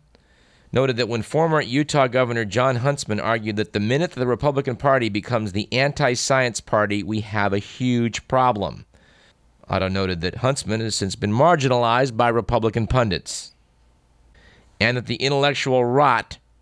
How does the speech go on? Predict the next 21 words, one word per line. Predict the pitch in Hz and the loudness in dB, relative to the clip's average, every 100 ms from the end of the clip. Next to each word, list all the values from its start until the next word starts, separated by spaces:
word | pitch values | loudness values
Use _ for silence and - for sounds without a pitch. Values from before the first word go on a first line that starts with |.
| _ - | _ -8
runs | 107 123 120 101 | 0 0 0 -2
wide. | 110 113 95 78 76 76 - _ _ _ - | 0 2 2 0 -6 -12 -20 _ _ _ -6
He | 104 | 0
notes | 120 - | 0 0
that | 113 | -4
ninety-six | 110 120 139 160 160 151 170 120 - | 0 0 2 2 0 2 2 2 0
of | 107 92 | -6 -2
one | 110 | -2
hundred | 104 127 120 104 | 0 0 0 0
newly | 120 120 117 | -2 0 0
elected | 120 110 | 0 -4
Republican | 104 127 120 110 113 | -4 -2 -2 -2 -2
members | 117 113 | -2 -2
of | 101 - | -4 -2
Congress | 123 123 117 120 - 139 | 0 0 0 -4 -4 -2
either | 151 143 | 0 2
deny | 123 117 117 139 175 | 0 -2 0 2 0
climate | - 156 143 127 | 0 0 2 0
change | - 120 107 | -2 -2 0
is | 98 92 | -2 -2
real | 110 123 170 175 | 0 2 0 -2